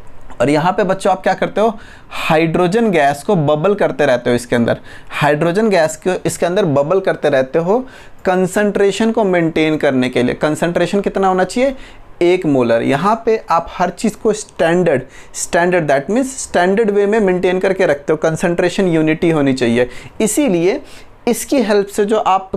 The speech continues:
कैलकुलेट करते हो पोटेंशियल, उसको क्या बोलते हो? स्टैंडर्ड,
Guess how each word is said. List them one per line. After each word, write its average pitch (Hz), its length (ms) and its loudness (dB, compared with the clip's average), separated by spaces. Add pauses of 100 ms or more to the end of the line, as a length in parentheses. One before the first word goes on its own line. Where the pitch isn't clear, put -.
(100)
कैलकुलेट 185 520 0
करते 190 260 0
हो 185 60 -2
पोटेंशियल, 156 460 0
उसको 175 260 -2
क्या 190 140 0
बोलते 180 300 0
हो? 302 120 0 (300)
स्टैंडर्ड, 190 640 0